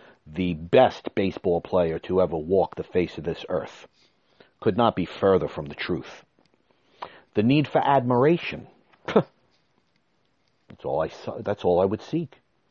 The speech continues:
Admire me. Admire Mister Joe.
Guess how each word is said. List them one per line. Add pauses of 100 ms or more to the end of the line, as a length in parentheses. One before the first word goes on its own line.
(380)
Admire
me.
Admire
Mister
Joe.